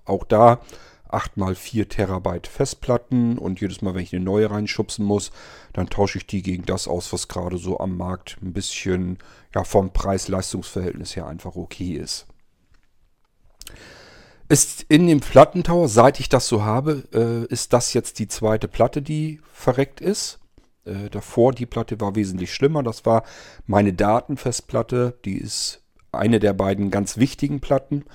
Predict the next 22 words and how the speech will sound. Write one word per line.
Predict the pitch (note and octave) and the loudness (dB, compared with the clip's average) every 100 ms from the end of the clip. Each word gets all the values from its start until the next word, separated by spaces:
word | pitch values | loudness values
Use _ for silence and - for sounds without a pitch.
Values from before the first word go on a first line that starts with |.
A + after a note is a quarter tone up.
| - - - _ - - | -20 -20 -20 _ -8 0
Ähm, | A2 A2+ A2+ A2+ A2+ | 2 2 2 2 0
das | G#2 A2 | 0 2
heißt, | A2 - - - | 2 0 -10 0
da | G2 G2 | 2 2
gab's | G2 F#2+ - | 0 -4 -2
dann | F2+ | -2
auch | G#2 | 0
Datenverlust. | - G#2+ - - G#2 G#2 - | 2 2 2 -6 -2 -2 -4
Da | F#2 | -6
habe | G2+ | -6
ich | G2 | -8
zum | G2 F#2 | -6 -4
Beispiel | G2 - - G2+ G2+ G2 G2+ G2 - | -4 -6 -6 -2 2 2 2 -2 -8
ein | F#2+ | -8
paar | - F#2+ | -4 -2
Molinos | F#2+ F#2+ G2+ G#2+ G#2 - - | 0 -2 0 2 2 0 -8
verloren. | - F2+ F2+ F2+ F#2+ B2+ - - - - _ _ | -2 -2 0 0 -2 -4 -8 -20 -20 -20 _ _
Und | G2 G2 - G#2+ | -6 -4 2 2
das | - | 2
ist | B2+ | 0
dann | B2+ | -2
schon | A2+ A#2+ A2+ A2+ | 0 0 0 -2